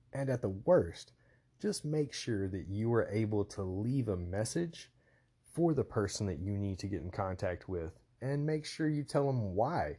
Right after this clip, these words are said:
it is that you need to speak with them. When approaching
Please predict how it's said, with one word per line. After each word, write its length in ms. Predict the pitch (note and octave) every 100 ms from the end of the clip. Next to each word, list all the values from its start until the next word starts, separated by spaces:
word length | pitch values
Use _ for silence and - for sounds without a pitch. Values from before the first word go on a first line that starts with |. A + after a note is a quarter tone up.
| -
it 140 | G2 G2
is 220 | F2+ E2+
that 120 | D#2
you 160 | E2 G2
need 180 | F#2 F2
to 100 | F2
speak 280 | - F2 D#2+
with 120 | -
them. 240 | D2 - - _ _ - - - _ _ _ _ A#2
When 200 | A2 A2
approaching 680 | - - A#2+ B2 C#3 C#3